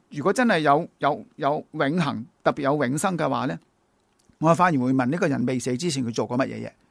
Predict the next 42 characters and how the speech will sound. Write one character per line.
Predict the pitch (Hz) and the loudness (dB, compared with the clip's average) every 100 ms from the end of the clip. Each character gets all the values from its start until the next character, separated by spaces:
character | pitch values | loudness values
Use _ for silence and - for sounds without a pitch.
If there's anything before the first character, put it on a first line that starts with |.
| _ - | _ 0
咁 | 196 | 2
我 | 214 165 | 6 6
呢 | 220 | 6
個 | 196 | 0
係 | 131 | -2
重 | 127 120 | -2 -2
要 | 123 | -6
嘅， | 120 - _ | -10 -18 _
呢 | - 170 | -8 -6
點。 | - - _ _ _ _ - | -8 -14 _ _ _ _ -2
咁 | - 277 240 _ _ _ _ - | 6 6 4 _ _ _ _ 4
對 | 240 | 6
嗰 | 277 | 6
啲 | 269 | 4
未 | 190 | 4
死 | 180 | 4
嘅 | 226 | 6
人 | 175 | 4
呢， | 170 | 2
就 | 185 | 0
係 | 123 - | -4 -4
喎， | 139 143 131 | -4 -4 -4
一 | 220 | -6
個 | 165 | -6
人 | 131 | -6
可 | 113 202 | -4 -2
以 | 156 | -2
係 | 135 - | -6 -6
咁 | 127 190 | -4 -2
樣 | 180 | 0
就 | 147 | -2
完 | 127 | -2
結 | 117 110 143 | -4 -6 -8
嘅 | |
喎。 | 143 139 135 _ _ - | -6 -6 -8 _ _ -4
咁 | 180 | 0
我 | 170 | 0
哋 | 131 | -2
就 | 123 123 | -4 -4
要 | 131 | -4
更 | 139 135 | -4 -4
加 | 151 | -4